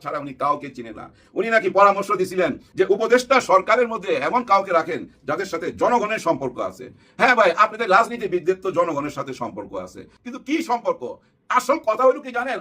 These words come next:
আপনাদের সঙ্গে যোগাযোগ আছে আপনাদের দলের লোকজনের, দলের লোকজনের সম্পর্ক আছে। বাংলাদেশের সবাই রাজনীতি করে না। রাজনীতি কারা করে? এই যে সেদিন তো দেখলেন যুবদল, শ্রমিক দল এবং ছাত্র দল যারা আসছিল এই যে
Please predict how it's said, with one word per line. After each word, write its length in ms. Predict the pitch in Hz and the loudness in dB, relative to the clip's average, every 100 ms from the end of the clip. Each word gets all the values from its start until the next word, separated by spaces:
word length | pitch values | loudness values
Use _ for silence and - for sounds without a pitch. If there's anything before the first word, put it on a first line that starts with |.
| - | -4
আপনাদের 360 | 196 226 233 | -4 -4 -8
সঙ্গে 320 | 240 226 240 240 | -6 -6 -4 -2
যোগাযোগ 360 | 196 220 226 | 0 0 2
আছে 200 | 214 220 | 0 0
আপনাদের 480 | 214 170 202 220 220 | -6 -6 -6 -10 -4
দলের 280 | 190 254 302 | 2 6 6
লোকজনের, 540 | 247 214 147 143 117 - _ _ - | 4 -6 -8 -10 -10 -14 _ _ 2
দলের 260 | 294 320 | 6 6
লোকজনের 380 | 302 277 262 247 | 4 2 0 -2
সম্পর্ক 380 | 175 160 139 135 | -4 -6 -8 -8
আছে। 300 | 113 - 95 _ - | -10 -12 -20 _ 0
বাংলাদেশের 460 | 254 294 269 254 277 | 4 4 2 2 2
সবাই 300 | 226 269 254 | 2 2 4
রাজনীতি 440 | 262 262 262 262 | 2 2 -6 -4
করে 380 | 240 240 254 254 | 2 4 4 6
না। 340 | 254 330 - - _ _ | 6 6 4 -6 _ _
রাজনীতি 320 | 170 220 240 240 | -4 -4 -6 -4
কারা 220 | 214 226 | 0 0
করে? 260 | 208 226 - | 0 -4 -6
এই 80 | 196 | -4
যে 80 | 180 | -4
সেদিন 240 | 185 190 | -6 -8
তো 100 | 190 | -6
দেখলেন 320 | 170 160 139 120 | -6 -6 -6 -4
যুবদল, 360 | 165 165 156 | -4 -2 -4
শ্রমিক 380 | 135 151 165 - | -4 -6 -6 0
দল 220 | 151 139 - _ - | 2 2 0 _ 2
এবং 340 | 180 180 135 - - | 6 6 4 -8 -2
ছাত্র 280 | 185 190 190 | 0 2 6
দল 220 | 175 131 | 6 6
যারা 200 | 160 180 | 2 2
আসছিল 320 | 185 220 233 185 - - - | 2 0 2 2 0 -4 -4
এই 100 | 240 | 0
যে 120 | 214 | 2